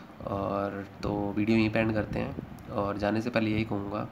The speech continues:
मेरी इस वीडियो को लाइक करें, मेरे इस चैनल को सब्सक्राइब करें, and नोटिफिकेशन बेल को भी हिट कर दें ताकि मेरे आने वाले वीडियोज़ के नोटिफिकेशन भी आपको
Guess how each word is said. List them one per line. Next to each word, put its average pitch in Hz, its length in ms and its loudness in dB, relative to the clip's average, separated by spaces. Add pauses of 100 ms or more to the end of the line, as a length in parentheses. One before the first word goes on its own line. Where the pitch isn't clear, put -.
(180)
मेरी 110 180 2
इस 107 120 0
वीडियो 113 200 4
को 110 120 0
लाइक 104 220 0 (100)
करें, 110 260 -2 (320)
मेरे 107 220 0
इस 110 100 -2
चैनल 107 280 0
को 107 120 -2
सब्सक्राइब - 560 -2
करें, 117 240 -2 (500)
and 110 120 -2
नोटिफिकेशन 110 640 0
बेल 107 120 0
को 110 140 -4
भी 110 100 -2
हिट 104 220 -6
कर - 120 -4
दें 110 240 -2
ताकि 104 200 -4
मेरे 107 180 0
आने 107 180 0
वाले 104 220 0
वीडियोज़ 107 460 -2
के 107 140 0
नोटिफिकेशन 123 580 -2
भी 117 140 0
आपको 123 440 -2